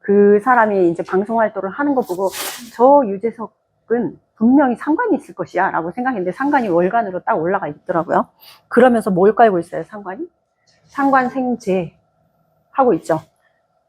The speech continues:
이 재성은 또 편관하고 신자진 합하고 있죠. 신자진 합하면은 신자진 뭐예요? 수죠. 여기다가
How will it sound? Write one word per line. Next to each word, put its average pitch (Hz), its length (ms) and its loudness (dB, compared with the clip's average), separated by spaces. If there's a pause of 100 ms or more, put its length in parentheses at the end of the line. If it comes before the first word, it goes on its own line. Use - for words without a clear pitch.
(120)
이 240 120 6
재성은 233 500 2
또 339 280 4 (960)
편관하고 302 720 2 (680)
신자진 294 680 0 (840)
합하고 370 500 2
있죠. 156 280 -6 (1800)
신자진 302 680 4
합하면은 294 840 -2
신자진 294 840 -2
뭐예요? 175 360 -2 (300)
수죠. - 480 0 (840)
여기다가 262 680 4